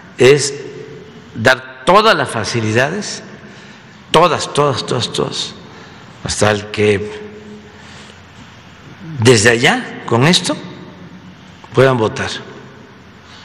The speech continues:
O sea, este, quitar todos los obstáculos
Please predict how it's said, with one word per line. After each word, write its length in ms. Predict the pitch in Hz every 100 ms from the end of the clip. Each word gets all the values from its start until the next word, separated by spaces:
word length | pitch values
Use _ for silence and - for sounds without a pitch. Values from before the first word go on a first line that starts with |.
| - - - - - - - - - - - - - - - - - - - -
O 40 | -
sea, 220 | 98 87 - -
este, 920 | 101 90 - 104 98 87 - - - - - - - -
quitar 680 | 143 - 175 180 - - -
todos 360 | 208 254 226
los 200 | 190 120
obstáculos 760 | 113 95 101 90 - - - -